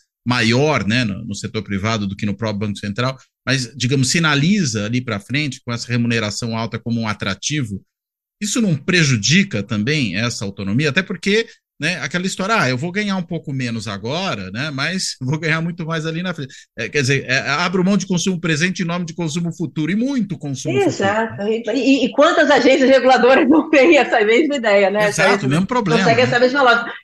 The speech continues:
Speaker 2: De novo, é, a gente não vive num vácuo, né?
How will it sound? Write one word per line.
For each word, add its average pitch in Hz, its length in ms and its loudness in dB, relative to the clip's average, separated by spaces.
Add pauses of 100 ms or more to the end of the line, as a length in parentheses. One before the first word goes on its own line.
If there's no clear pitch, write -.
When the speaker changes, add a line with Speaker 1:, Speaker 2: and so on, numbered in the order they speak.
(100)
Speaker 2:
De 349 80 4
novo, 294 540 4 (260)
é, 190 540 4 (480)
a 214 60 0
gente 247 120 2
não 269 80 4
vive 277 180 2
num 285 140 4
vácuo, 247 400 2
né? 190 340 -4